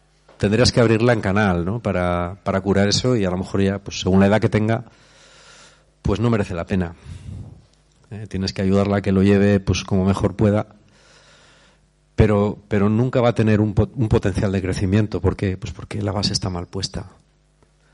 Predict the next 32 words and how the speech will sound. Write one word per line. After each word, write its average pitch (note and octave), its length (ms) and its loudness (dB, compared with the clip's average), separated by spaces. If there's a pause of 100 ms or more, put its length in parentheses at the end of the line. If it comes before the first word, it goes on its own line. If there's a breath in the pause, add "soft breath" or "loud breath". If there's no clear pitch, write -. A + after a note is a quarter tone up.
(320 soft breath)
Cuando G#2 240 0
la G#2+ 80 4
base C3 180 4
de C3 60 2
tu A#2+ 100 -2
crecimiento A2 520 0
la G#2 80 0
haces G#2+ 200 -4
sobre G2 140 -4
una G2+ 100 -2
herida G2 200 -2
sin F#2+ 140 -6
curar, G2+ 420 -8 (640 soft breath)
tu - 100 -6
capacidad G2 380 0
de F#2+ 60 -2
crecimiento F#2+ 480 -2
no F#2+ 80 -2
es F#2 60 -4
muy E2+ 140 -6
grande. F2 340 -12 (1700 soft breath)
Siempre G2+ 280 0
vas G2+ 160 4
a G2+ 80 0
tener G2 180 0
una G2 160 2
tara G#2+ 260 2
que G2 100 -2
se G2 100 -2
va F#2+ 80 0
a F#2+ 40 2
manifestar. F#2 560 -6